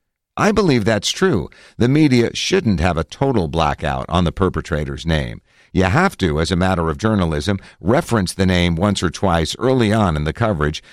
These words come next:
but doing it excessively, research shows, threatens to create a cult. So Loesch included that point, which is a grounded critique inside her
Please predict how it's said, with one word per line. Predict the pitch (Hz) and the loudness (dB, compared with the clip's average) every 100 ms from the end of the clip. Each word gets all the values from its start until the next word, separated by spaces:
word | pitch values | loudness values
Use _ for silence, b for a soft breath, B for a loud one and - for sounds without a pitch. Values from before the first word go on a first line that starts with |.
| b - | b -2
but | 123 117 | 0 2
doing | 190 175 117 | 4 4 2
it | 87 | 0
excessively, | 80 - 156 - 78 71 64 - | -2 0 0 0 -2 -6 -10 -2
research | 87 73 76 71 | -2 0 -4 -6
shows, | - 76 71 82 - - | -6 -4 -4 -6 -10 -4
threatens | 113 98 107 - | -2 0 -2 -4
to | 107 | -6
create | - 107 82 80 | -2 0 0 -2
a | 90 | -4
cult. | - 175 98 - _ _ _ _ | -2 -2 -2 -6 _ _ _ _
So | - - 151 131 | -6 0 2 2
Loesch | 120 202 190 - | 2 2 2 0
included | 131 120 - 220 156 82 | -2 -4 -2 2 2 0
that | 64 - | -4 -6
point, | - 67 50 - b b | -8 -8 -10 -14 b b
which | 117 110 | 2 2
is | 107 | 2
a | 98 | 0
grounded | 76 104 143 160 117 92 | 0 2 4 4 2 0
critique | - 101 - 90 78 - | 0 -4 0 0 0 -2
inside | 104 101 - 98 92 80 | 0 0 0 0 0 -2
her | 80 92 | -2 -2